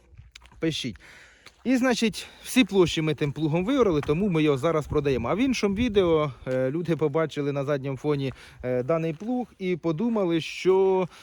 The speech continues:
е, той плуг продаємо, так як купили інший. То хочу внести оцю ясність, щоб ви просто понімали, що даний плуг оцей,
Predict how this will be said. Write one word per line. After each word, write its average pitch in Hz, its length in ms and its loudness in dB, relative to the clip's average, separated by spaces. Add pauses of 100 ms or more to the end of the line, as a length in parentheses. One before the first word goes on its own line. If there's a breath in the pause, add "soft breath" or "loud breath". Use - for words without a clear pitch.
(160 soft breath)
е, 123 160 -2
той 185 220 8
плуг 160 240 -2
продаємо, 185 460 2
так 143 200 -4
як 127 100 -8
купили 156 380 0
інший. 104 360 -10 (440 soft breath)
То 214 300 6
хочу 185 480 0
внести 165 320 2
оцю 151 240 2
ясність, 190 380 -2
щоб 143 140 -2
ви 165 140 2
просто 143 380 -4
понімали, 135 500 -4
що 135 160 -6
даний 208 320 2
плуг 156 300 0
оцей, 151 420 2